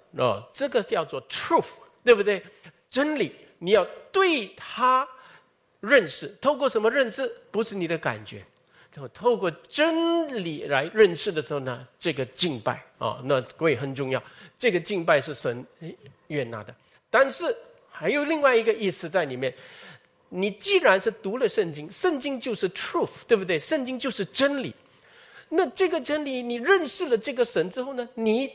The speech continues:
敬拜他的时候，你要诚实的。那我们人心诡诈，对不对？我们知道，哦，他的真理，我们知道他是谁，他的属性。但是我们的心呢，很多时候不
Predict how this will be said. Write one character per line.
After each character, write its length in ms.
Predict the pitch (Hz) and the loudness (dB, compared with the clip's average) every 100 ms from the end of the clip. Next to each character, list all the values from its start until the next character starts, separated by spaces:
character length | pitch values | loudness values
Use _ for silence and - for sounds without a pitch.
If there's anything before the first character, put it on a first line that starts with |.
| - - | -14 -8
敬 360 | - 359 269 | 0 0 2
拜 200 | 247 254 | 4 4
他 220 | 208 247 | 4 0
的 80 | 226 | -2
时 140 | 208 254 | -4 -6
候， 60 | |
你 100 | 240 | -2
要 160 | 285 262 | -2 -2
诚 440 | - - 170 208 | -4 0 0 0
实 240 | - - 127 | -2 -4 -4
的。 160 | 127 - _ _ - - | -6 -8 _ _ -20 -2
那 100 | 233 | 2
我 100 | 175 | 4
们 180 | 185 262 | 4 4
人 280 | 180 180 262 | 4 4 2
心 360 | - 269 277 269 | -6 -8 -8 -8
诡 280 | 160 131 | -6 -6
诈， 280 | 113 113 123 | 0 0 2
对 120 | 151 202 | 4 4
不 120 | 185 | 4
对？ 180 | 190 185 - - - - - | 0 -2 -12 -20 -20 -16 -6
我 80 | |
们 120 | 151 165 | -4 -4
知 120 | 226 | 4
道， 140 | 262 | 4
哦， 400 | 214 104 87 147 - | 4 2 2 0 -4
他 260 | 165 - | -10 -10
的 100 | 151 | -8
真 240 | 151 170 165 | -2 0 0
理， 160 | 131 - - | -4 -10 -8
我 100 | 165 | -2
们 100 | 190 | 0
知 100 | 208 | 2
道 360 | 262 233 214 170 | 4 6 4 2
他 160 | - | -4
是 120 | 185 185 | -4 -6
谁， 280 | - 117 | -4 -6
他 180 | - 175 | -2 0
的 100 | 190 | 0
属 240 | 180 143 113 | -2 -6 -8
性。 220 | 147 127 - - _ _ _ | -10 -10 -16 -20 _ _ _
但 140 | 156 | 0
是 100 | 170 | 0
我 380 | 143 131 139 160 | -4 -2 2 4
们 180 | 151 320 | 4 2
的 80 | 349 | 0
心 400 | - 269 285 262 | -2 -4 -2 2
呢， 220 | 254 240 - - _ | 0 -2 -10 -20 _
很 460 | - 175 170 185 196 | -8 -4 -2 -4 -2
多 200 | 339 359 | 2 2
时 200 | - 214 | 2 0
候 360 | 226 175 - - - _ _ _ | 2 0 -2 -16 -20 _ _ _
不 260 | - 359 | 2 4